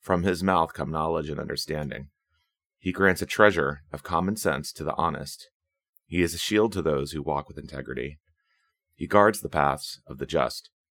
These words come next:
and protects those who are faithful to him. Then you will understand what is right, just, and fair, and you will find the right way to go. For wisdom will enter your heart, and knowledge will fill you with joy.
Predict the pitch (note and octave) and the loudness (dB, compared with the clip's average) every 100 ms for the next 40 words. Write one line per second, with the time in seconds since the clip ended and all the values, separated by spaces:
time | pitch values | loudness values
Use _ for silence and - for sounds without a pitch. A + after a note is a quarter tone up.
0 | _ - D#2+ F#2 A2 A2 - D2+ D2 D#2 | _ -12 -6 -4 -2 -4 -2 -2 -2 -4
1 | D2+ - F2 - - - C2 A1+ C#2+ _ | -4 -2 -2 -2 -8 -8 -8 -10 -14 _
2 | _ _ _ _ _ _ _ - F#2+ G2 | _ _ _ _ _ _ _ 2 4 6
3 | F#2 E2+ D#2+ D2+ E2+ E2+ D2+ D2 D2 C#2+ | 2 0 -2 -2 -2 -2 -2 -2 -4 -2
4 | D2 C#2 - _ _ - D#2 D2+ - D2+ | -2 -2 -6 _ _ -6 -4 -4 -6 -8
5 | - D#2 A1 - _ _ _ _ _ - | -2 0 0 -4 _ _ _ _ _ -6
6 | D2+ F2+ F#2+ G#2+ G#2+ F2+ D2 B1 C2+ - | -2 0 6 8 8 4 -2 -2 -6 -6
7 | - A1 C#2+ _ _ _ _ _ _ _ | -8 -8 -8 _ _ _ _ _ _ _
8 | _ - F2 D#2+ E2+ G#2+ A2+ G#2+ F2 F2+ | _ -2 0 4 4 4 4 4 4 2
9 | F#2 G#2 G2+ D#2+ D#2 - _ _ _ _ | 2 2 4 2 0 -6 _ _ _ _
10 | _ E2+ E2+ E2 E2+ D#2+ D#2 - F2 E2 | _ -2 4 4 4 0 -2 2 2 2
11 | D#2+ C2+ - D#2+ D2 - | -2 -6 -4 -4 -4 -6